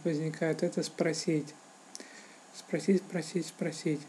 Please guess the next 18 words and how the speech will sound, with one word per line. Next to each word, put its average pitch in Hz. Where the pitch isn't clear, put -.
Этот 185
метод 214
работает 170
гораздо, 160
гораздо 165
медленнее, 160
чем 156
метод 156
tell. 143
Поэтому 160
старайтесь 170
его 165
избегать, 165
если 175
может, 165
м, 185
можете 170
из-, 151